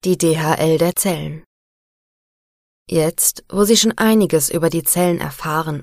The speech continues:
und Ihr Wissen noch einmal ein bisschen aufgefrischt haben, können Sie tiefer in das Thema ansteigen und sich mit dem Stoffwechsel und Transport in der Zelle auseinandersetzen.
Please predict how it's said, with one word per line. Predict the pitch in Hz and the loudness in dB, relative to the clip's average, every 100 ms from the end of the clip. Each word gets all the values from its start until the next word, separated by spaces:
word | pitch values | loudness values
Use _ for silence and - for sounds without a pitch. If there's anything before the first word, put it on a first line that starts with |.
| - | -8
und | 160 | -4
Ihr | 156 143 | -2 -2
Wissen | 151 - 170 170 - | 0 0 0 -4 -2
noch | 185 | 0
einmal | - 202 208 | 2 4 4
ein | 208 208 | 4 4
bisschen | 240 185 - | 4 2 0
aufgefrischt | 190 185 160 - 147 - | 0 0 -4 -6 -6 -6
haben, | 147 147 147 - - - - - | -8 -8 -8 -10 -20 -20 -20 -6
können | 196 196 190 | 2 2 2
Sie | 196 | 0
tiefer | - 226 226 190 | 0 -2 0 -2
in | 156 | -2
das | 151 139 | -4 -4
Thema | 165 156 151 | -4 -4 -2
ansteigen | 160 170 - 143 147 156 170 _ _ - | -2 -2 -2 -4 -8 -10 -12 _ _ -2
und | 175 | 0
sich | 165 156 | 0 -4
mit | 165 | -2
dem | 160 | -2
Stoffwechsel | - 160 139 170 - 185 180 - | -2 -4 -2 -2 0 0 0 -2
und | 185 | -2
Transport | 196 190 - 220 208 | -2 -2 -2 -2 0
in | - | -2
der | 160 156 | -4 -4
Zelle | 165 151 165 - | -4 -2 -4 -6
auseinandersetzen. | 165 156 170 180 165 147 160 - - 156 | -4 -2 0 0 0 -4 -8 -6 -8 -8